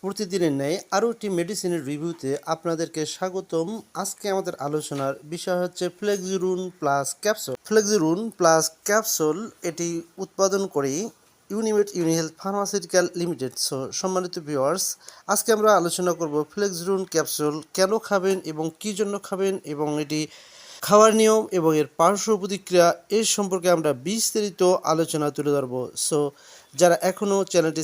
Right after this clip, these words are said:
সাবস্ক্রাইব করেননি, so আপনাদের কাছে বিশেষ রিকোয়েস্ট থাকবে চ্যানেলটি এখনই সাবস্ক্রাইব করে দিন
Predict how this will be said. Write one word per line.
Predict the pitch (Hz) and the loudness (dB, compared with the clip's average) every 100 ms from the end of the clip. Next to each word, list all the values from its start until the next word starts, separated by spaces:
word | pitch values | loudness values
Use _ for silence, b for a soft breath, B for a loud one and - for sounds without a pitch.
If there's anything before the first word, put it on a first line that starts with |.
| - | -4
সাবস্ক্রাইব | 143 - 180 190 | -4 0 -2 0
করেননি, | 208 208 202 202 - | -2 0 -2 -2 0
so | 170 147 | 0 0
আপনাদের | 160 151 | -2 -4
কাছে | 151 139 127 | -4 -6 -6
বিশেষ | 185 214 208 | -4 -2 -4
রিকোয়েস্ট | 190 202 190 | -4 -6 -6
থাকবে | 185 175 170 | -6 -4 -4
চ্যানেলটি | 160 156 147 151 - 190 | -2 -2 -2 -6 -4 -6
এখনই | 208 - 208 196 | -6 -6 -6 -2
সাবস্ক্রাইব | 185 185 - 196 196 | -2 -4 -4 -4 -2
করে | 196 | -2
দিন | 202 | -2